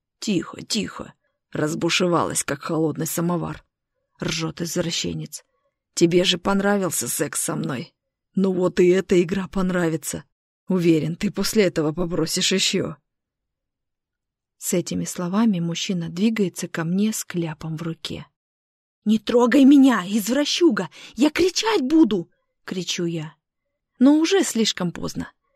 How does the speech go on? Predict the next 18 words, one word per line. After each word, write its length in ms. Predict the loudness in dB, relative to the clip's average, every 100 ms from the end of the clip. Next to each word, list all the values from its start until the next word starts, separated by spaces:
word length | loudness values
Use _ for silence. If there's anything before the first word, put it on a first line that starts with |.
| _ 0
Иосиф 460 | 4 4 2 -4
забирается 600 | -2 0 0 0 -4 -4
на 120 | -6
кровать, 480 | -4 -4 -4 -6 -10 _ _ _
садится 580 | 0 2 4 2 0 -4
мне 200 | -2 -2
прямо 340 | -2 -2 -2
на 140 | -2 -2
грудь 300 | 0 -2 -2
сверху 600 | 0 0 0 -2 -6 -6 -14 -20 _
и 180 | 4 6
не 200 | 8 6
без 200 | 2 -2
труда 420 | -6 -6 -2 0 2
надевает 600 | 0 0 0 0 0 -2
на 40 |
меня 300 | -2 0 -2
кляп, 400 | -2 -4 -6 -14